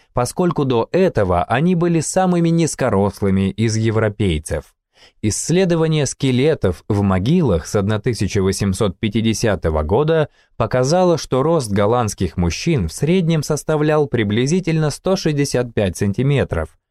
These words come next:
а женщин — около ста пятидесяти пяти. Вторые по росту на две тысячи тринадцатый год датские мужчины,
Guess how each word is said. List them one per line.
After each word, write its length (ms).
а 140
женщин — 560
около 380
ста 260
пятидесяти 720
пяти. 520
Вторые 520
по 160
росту 480
на 140
две 160
тысячи 440
тринадцатый 720
год 440
датские 640
мужчины, 760